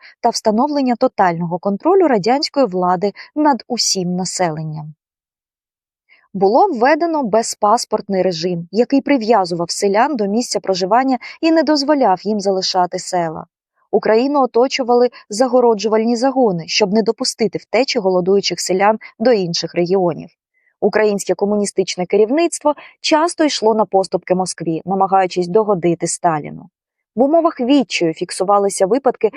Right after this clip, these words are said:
канібалізму серед селян. Голод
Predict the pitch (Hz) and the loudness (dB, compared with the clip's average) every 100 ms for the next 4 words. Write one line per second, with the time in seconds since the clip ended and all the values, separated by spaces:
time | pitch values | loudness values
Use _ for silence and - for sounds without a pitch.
0 | - - 311 254 196 202 196 180 180 175 | -12 -2 2 2 2 2 0 -2 -4 -2
1 | 175 175 - 170 165 151 170 _ _ _ | -2 -2 -2 -4 -4 -8 -12 _ _ _
2 | - - 208 285 302 | -14 -4 2 4 4